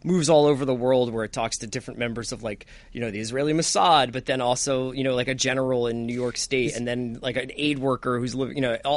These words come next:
Speaker 1: all these different characters.
Speaker 2: I, I have a quick question about it since I never read it.
Speaker 1: Yeah.
Speaker 2: Um, is it funny? Or is
Speaker 1: No.
Speaker 2: it just, like,
Speaker 1: No.
Speaker 2: it's not a funny book?
Speaker 1: No.
Speaker 2: I
Speaker 1: It's
Speaker 2: just
Speaker 1: like,
Speaker 2: assumed
Speaker 1: it's
Speaker 2: it
Speaker 1: like a
Speaker 2: was funny
Speaker 1: global
Speaker 2: because
Speaker 1: crisis document. It's supposed to
Speaker 2: Mel
Speaker 1: be, like,
Speaker 2: Brooks
Speaker 1: a history of a,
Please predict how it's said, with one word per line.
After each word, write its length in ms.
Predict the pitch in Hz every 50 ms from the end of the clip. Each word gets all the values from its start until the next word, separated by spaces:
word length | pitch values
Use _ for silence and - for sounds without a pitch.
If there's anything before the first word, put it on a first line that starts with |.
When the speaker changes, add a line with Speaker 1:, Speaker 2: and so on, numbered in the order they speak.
| -
Speaker 1:
all 160 | - 160 165 180
these 180 | 180 175 160
different 300 | 175 170 147 - 143 123
characters. 540 | - 127 120 117 110 - - - - - - - - -
Speaker 2:
I, 80 | - - -
I 40 |
have 100 | 165 180
a 40 | 180
quick 180 | - - 170 -
question 240 | - 127 117 - 92
about 160 | 80 78 73
it 80 | 76
since 180 | - - 87 -
I 60 | 92
never 240 | 90 85 78 82 80
read 160 | 76 73 69
it. 120 | 69 65 -
Speaker 1:
Yeah. 220 | 143 135 110 85
Speaker 2:
Um, 140 | 85 80 - - - -
is 100 | 131 165
it 80 | 208 -
funny? 480 | - - - 127 135 185 247 285 262 - - _ _ _ _ - - -
Or 120 | 139 143
is 60 | 131
Speaker 1:
No. 40 | 135
Speaker 2:
it 80 | 123 -
just, 240 | - 123 117 -
like, 200 | 123 117 104 95
Speaker 1:
No. 180 | 143 135 104 - - -
Speaker 2:
it's 100 | 117 -
not 160 | 139 123 113
a 40 | 110
funny 200 | - 110 90 80
book? 200 | 73 64 - - -
Speaker 1:
No. 160 | - 110 - - _ -
Speaker 2:
I 60 | -
Speaker 1:
It's 100 | 120 123
Speaker 2:
just 0 |
Speaker 1:
like, 120 | 196 180
Speaker 2:
assumed 200 | 170 - 135 131
Speaker 1:
it's 80 | - 120
Speaker 2:
it 40 | 139
Speaker 1:
like 60 | 202 190
a 20 |
Speaker 2:
was 60 | 196
funny 120 | 165 160 180
Speaker 1:
global 160 | 185 180 170 160
Speaker 2:
because 60 | -
Speaker 1:
crisis 500 | - 160 151 147 - 143 135 123 - -
document. 480 | - - 135 113 110 - 85 87 - - - - - - - -
It's 100 | - 131
supposed 200 | - 170 202 123
to 40 | 135
Speaker 2:
Mel 100 | 160 165
Speaker 1:
be, 40 | 175
like, 80 | 170 156
Speaker 2:
Brooks 100 | 151 143
Speaker 1:
a 20 | 156
history 240 | 156 147 - 147 139
of 80 | 120
a, 80 | 120